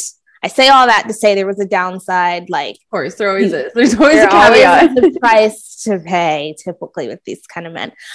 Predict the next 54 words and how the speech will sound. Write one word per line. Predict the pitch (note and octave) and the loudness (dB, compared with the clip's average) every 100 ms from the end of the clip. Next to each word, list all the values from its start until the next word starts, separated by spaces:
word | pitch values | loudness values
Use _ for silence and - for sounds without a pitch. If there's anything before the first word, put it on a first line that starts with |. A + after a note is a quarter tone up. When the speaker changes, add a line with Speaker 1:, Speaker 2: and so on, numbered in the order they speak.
| - - | -8 -2
Speaker 1:
Um, | G#3 | -2
he | G#3+ D#4+ | 0 0
was | A4 | 0
crazy. | - A#4+ C#5 C5 B4 B4 A#4 | 2 4 6 6 4 6 6
He | F#4+ | 4
was | C4+ | 0
controlling. | B3+ B3+ C4+ C4 C#4 C4+ C4+ | -4 -4 0 2 2 0 -2
He | C4 | -2
was | A#3 G3 | -2 -6
abusive. | F3 - B3 A#3+ A#3 A3+ A3+ A3+ A3+ _ _ _ - | -12 -10 -8 -4 2 4 4 2 -4 _ _ _ -4
Um, | G3 G3+ G3 F#3+ G3 G3+ - _ _ _ - | 0 0 -2 -6 -10 -14 -20 _ _ _ -14
<sighs> | G3 - _ - A3+ - - - | -14 -16 _ -10 -10 -10 -18 -16
you | G#3+ | -8
know, | A3 G#3+ | -2 0
after | - G#3+ B3 | 0 0 0
a | |
while, | G3+ A3 C4+ | 4 4 4
my | A3 | 2
friends | G#3+ A3 G#3+ G3 | 0 -2 -4 -2
were | G#3 | 0
like, | G3 F3+ F3 - | 2 0 -2 -8
"Teal, | - C4+ F3+ | -6 -4 -2
we | G3+ | -4
can't | A3+ G3+ | -4 -6
hang | F3+ | -4
out | F#3 C#4 | -4 -4
with | E3+ | -8
you. | D#3+ C3 | -12 -12
Like, | F3 E3 - _ - - | -10 -10 -12 _ -20 -6
Speaker 2:
Oh | B3 A#3+ | -2 -2
my | G#3 | -4
Speaker 1:
he's | F3+ | -6
Speaker 2:
God. | G3 | -4
Speaker 1:
just | B3+ F3 - | -4 -4 -2
too | F4 F#4+ | 0 2
much." | D4+ F4+ B4+ C#4 G#3 B2+ - - | 4 4 4 4 2 0 -10 -6
Like, | C#4 A#3 G#3 G3+ - _ _ _ _ _ _ - | -2 0 0 -4 -12 _ _ _ _ _ _ -6
it | A#3 | -4
wasn't | A#3 B3 B3+ B3 | -2 -2 -4 -10
fun | - A3 G3 F#3 | -4 -2 -2 -2
after | F#3 F#3 - F3+ | -4 -6 -8 -8
a | F3+ | -4
while. | F3+ F3 F3+ - | -4 -2 -4 -6
Um, | G3 F#3+ G3+ | -8 -8 -6
but | G#3+ G#3 | -2 0
I | |
stayed | G#3 - - _ B3 B3+ D4+ | -2 -6 -20 _ -2 0 -2
in | B3+ C4+ C#4 | -6 -6 -6
it | C4+ | -8
for | B3 | -8
the | G#3+ | -8
sake | A3 - G#3+ G#3 | -10 -6 -8 -6
of, | G#3 | -8
like, | F#3+ F3 F3 - | -6 -6 -6 -10